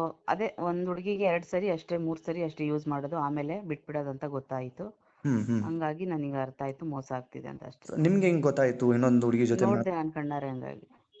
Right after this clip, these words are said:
Speaker 2: ಕಣ್ಣಾರೆ ನೋಡಿದಿರಿ?
Speaker 1: ಹ್ಮ್.
Speaker 2: ಯಾವ ಸಂದರ್ಭದಲ್ಲಿ? ನೀವು ಜೊತೆಗೆ ಸಿಕ್ಕಿ ಇರುವಂತ
Speaker 1: ಇಲ್ಲ, ಇಲ್ಲ,
Speaker 2: ಸಂದರ್ಭದಲ್ಲ?
Speaker 1: ಸ್ಟೇಷನ್‌ಗೆ ಹೋದೆ ಮಾತಾಡ್ಸಕ್ಕೆ ಅಂತ, ಆ ಟೈಮಲ್ಲಿ ವಿಡಿಯೋ ಕಾಲಲ್ಲಿ ಮಾತಾಡ್ಕೊಂಡಿದ್ರು, ಅವಾಗ ನೋಡಿದೆ.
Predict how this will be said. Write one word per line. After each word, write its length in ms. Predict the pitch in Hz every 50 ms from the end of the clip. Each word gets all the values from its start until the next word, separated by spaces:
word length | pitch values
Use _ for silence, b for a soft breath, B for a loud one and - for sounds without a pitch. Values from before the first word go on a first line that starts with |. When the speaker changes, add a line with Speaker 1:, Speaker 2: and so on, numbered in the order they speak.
| _ _
Speaker 2:
ಕಣ್ಣಾರೆ 360 | - 127 127 135 139 135 151
ನೋಡಿದಿರಿ? 580 | 151 131 127 123 120 117 113 117 113 110 113 127
Speaker 1:
ಹ್ಮ್. 440 | - 135 135 135 131 127 123 127 135 - _ -
Speaker 2:
ಯಾವ 100 | 131 139
ಸಂದರ್ಭದಲ್ಲಿ? 480 | 139 151 147 143 139 131 123 131 127 127
ನೀವು 120 | 127 123
ಜೊತೆಗೆ 580 | 117 120 123 127 143 143 147 143 139 139 131 123
ಸಿಕ್ಕಿ 400 | 123 127 120 - - 139 127 123
ಇರುವಂತ 240 | 123 131 139 139
Speaker 1:
ಇಲ್ಲ, 120 | 160 160 151
ಇಲ್ಲ, 180 | 143 139 139
Speaker 2:
ಸಂದರ್ಭದಲ್ಲ? 360 | 131 123 117 143 127 123 147 175
Speaker 1:
ಸ್ಟೇಷನ್‌ಗೆ 720 | 165 165 - - - - - 190 190 202 208 190 185 175
ಹೋದೆ 200 | 165 160 156 165
ಮಾತಾಡ್ಸಕ್ಕೆ 640 | 160 151 147 147 - 156 151 156 - 147 139 - 143
ಅಂತ, 160 | 135 135 -
ಆ 160 | 175 165 147 143
ಟೈಮಲ್ಲಿ 400 | 147 - 139 135 139 147 175 180
ವಿಡಿಯೋ 200 | 156 139 139 135
ಕಾಲಲ್ಲಿ 340 | - 135 127 127 127 127
ಮಾತಾಡ್ಕೊಂಡಿದ್ರು, 600 | 123 127 - 120 120 131 - 120 110 110 117 135 131
ಅವಾಗ 200 | 120 113 104 90
ನೋಡಿದೆ. 360 | 85 80 71 - - - _